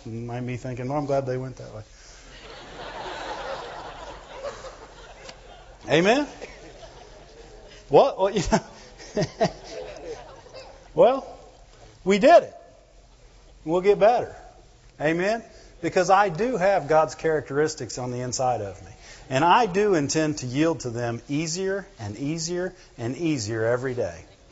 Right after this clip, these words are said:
You know one thing that'll never happen if you got God's characteristics inside of you? Nothing will offend you. Nothing. It doesn't matter what people, that's how you can bless people that curse you.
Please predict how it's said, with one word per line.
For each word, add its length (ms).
You 100
know 120
one 260
thing 220
that'll 200
never 240
happen 340
if 100
you 80
got 280
God's 240
characteristics 680
inside 360
of 80
you? 100
Nothing 580
will 200
offend 360
you. 120
Nothing. 380
It 60
doesn't 320
matter 300
what 280
people, 300
that's 220
how 120
you 160
can 160
bless 280
people 240
that 140
curse 280
you. 180